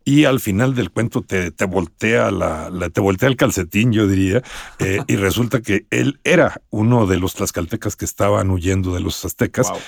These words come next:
Speaker 1: y lo que había soñado era la vida contemporánea, la moto, que la describe como un insecto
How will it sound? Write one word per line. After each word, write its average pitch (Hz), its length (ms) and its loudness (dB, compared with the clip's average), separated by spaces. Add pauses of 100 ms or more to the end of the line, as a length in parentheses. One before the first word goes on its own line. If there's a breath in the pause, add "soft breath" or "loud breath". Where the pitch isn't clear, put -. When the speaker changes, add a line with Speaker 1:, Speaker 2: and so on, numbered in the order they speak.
(160 loud breath)
Speaker 1:
y 120 80 2
lo 104 140 4
que 95 100 0
había 95 180 4
soñado 98 600 0
era 92 160 2
la 90 80 0
vida 85 200 0
contemporánea, 78 800 -6
la 80 120 0
moto, 90 360 0
que 87 160 -6
la 82 140 0
describe 95 340 0
como 85 160 0
un 90 80 4
insecto 92 640 0